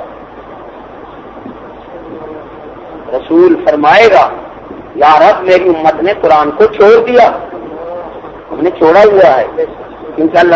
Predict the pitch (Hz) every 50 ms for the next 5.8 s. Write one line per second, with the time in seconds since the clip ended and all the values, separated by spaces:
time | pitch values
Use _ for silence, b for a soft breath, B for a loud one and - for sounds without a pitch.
0 | 160 - 156 147 143 135 - - 135 131 131 135 - - 165 180 185 175 165 165
1 | 160 156 147 147 143 147 147 143 139 - - - 185 196 185 175 160 147 139 135
2 | 123 120 123 120 117 120 143 190 214 339 330 - 220 202 165 - - 190 185 165
3 | 165 160 147 131 143 151 143 135 139 160 220 220 220 254 254 262 254 233 180 -
4 | - - - - - - - - 143 151 147 147 156 156 160 151 - 147 - -
5 | 156 156 151 143 - 156 151 151 - - 143 139 143 - 143 139